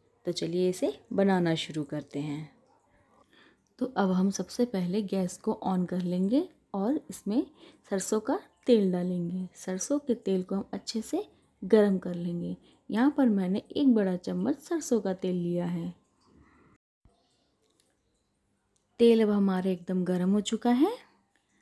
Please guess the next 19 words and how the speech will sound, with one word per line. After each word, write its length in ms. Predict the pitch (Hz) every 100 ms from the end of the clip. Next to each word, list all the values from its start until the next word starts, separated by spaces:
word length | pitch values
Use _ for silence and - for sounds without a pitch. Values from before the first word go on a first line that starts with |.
| _ _ -
अब 100 | 208
हम 200 | 202 185
इसमें 420 | 185 214 349 - _ _ _ _ -
लहसुन 480 | 190 196 - 311 403 - -
और 220 | 196 233 302
हरी 420 | - - 233 233
मिर्ची 360 | 214 185 - 175
डालेंगे 640 | 170 170 170 170 175 175 - _ _ _ _ _ _ _ _ -
और 140 | 202
इसको 300 | 196 - 214
हम 320 | 202 269 349 -
थोड़ा 200 | 208 294 - -
भून 220 | 196 220
लेंगे। 580 | 214 185 170 190 170 175 - _ _ _ _ _ _ _ _ _ _ _ _ _ _ _ _ _ _ _ _ _ _ _ _ _ _ _ -
अब 180 | 214 220
हम 180 | 202
इसमें 340 | 185 - 226 320 - _ -
कटे 200 | 208 226
हुए 200 | 214